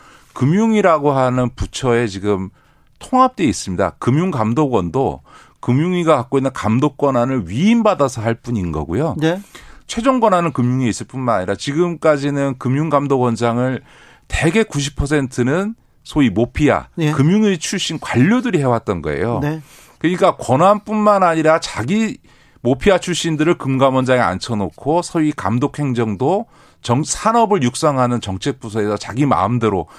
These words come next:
Speaker 1: 그래서 산업 육성을 필요해서는 좀 봐주기도 하고, 어, 소비자 피해가 발생하는데도 그냥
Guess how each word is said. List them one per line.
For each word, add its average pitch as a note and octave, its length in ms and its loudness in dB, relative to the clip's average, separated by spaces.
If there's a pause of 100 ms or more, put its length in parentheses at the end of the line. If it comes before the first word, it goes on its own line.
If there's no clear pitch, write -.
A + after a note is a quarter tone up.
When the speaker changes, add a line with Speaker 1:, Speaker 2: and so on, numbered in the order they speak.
(120)
Speaker 1:
그래서 C#3 460 2 (320)
산업 G#3 320 0
육성을 E3+ 380 2
필요해서는 C#3+ 640 0
좀 C#3+ 260 -2 (300)
봐주기도 C#3 520 -2
하고, F#2 380 -2 (480)
어, D#3 260 -4
소비자 F3 600 2
피해가 F#3+ 340 2
발생하는데도 C#3+ 880 0
그냥 C3 360 2